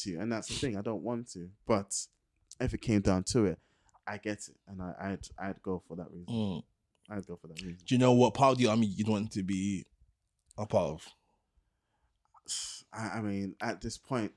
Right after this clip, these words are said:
Speaker 1: the only skills I have would be in, in the, um, sort of infantry, sort of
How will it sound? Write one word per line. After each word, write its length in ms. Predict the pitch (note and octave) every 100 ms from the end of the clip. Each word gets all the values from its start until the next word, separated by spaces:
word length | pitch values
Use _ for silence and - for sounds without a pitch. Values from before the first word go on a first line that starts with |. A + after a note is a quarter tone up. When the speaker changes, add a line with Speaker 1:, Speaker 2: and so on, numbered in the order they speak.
| -
Speaker 1:
the 80 |
only 200 | G#2 G#2 G#2
skills 360 | - A2+ G#2+
I 120 | G2
have 300 | G2 B2+ A2 G2
would 220 | G#2 F#2+ -
be 200 | G#2+ F#2
in, 240 | F2+ F2+ -
in 320 | F#2+ F2+ F#2
the, 160 | F#2+ F2+ F2 F2
um, 220 | F#2 F2+ F#2+
sort 200 | - C2+
of 140 | F2+ - _
infantry, 480 | G#2 G2 F2+ F2+ G#2 G#2 _ _ _ _ _
sort 140 | F2
of 60 | G2